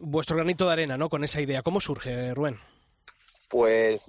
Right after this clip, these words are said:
Speaker 2: pues mira, siempre el mundo del toro se vuelca con cualquier desgracia, pero en este caso encima había sido en Valencia, que es una tierra a la que los ganaderos le debemos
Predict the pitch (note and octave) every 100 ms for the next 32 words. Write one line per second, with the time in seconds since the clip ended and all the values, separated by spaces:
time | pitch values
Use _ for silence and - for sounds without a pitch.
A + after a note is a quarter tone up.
0 | - C3 A#2+ D3 B2+ A2 G#2 C#3+ C#3+ D3
1 | C#3+ D3 C3+ - C3+ A#2+ G#2+ A#2+ C3 C3+
2 | A#2+ B2+ B2 A#2 B2 A#2+ A#2+ A2+ A2+ G#2+
3 | A#2 A2 G#2+ A2+ - B2+ B2+ _ G#2+ G#2+
4 | G#2 G#2+ A#2 A2+ A2+ A#2 A2 A2 G#2 _
5 | _ _ _ _ - A2 - A#2 A2+ A2+
6 | A2 A2 G#2 G2+ G#2 G#2+ A#2+ A2+ G#2 G#2
7 | G#2 F#2+ G#2+ G2+ G2+ G2+ G2 G2+ G2 G2+
8 | G2+ G2+ G2 F#2+ G2 G2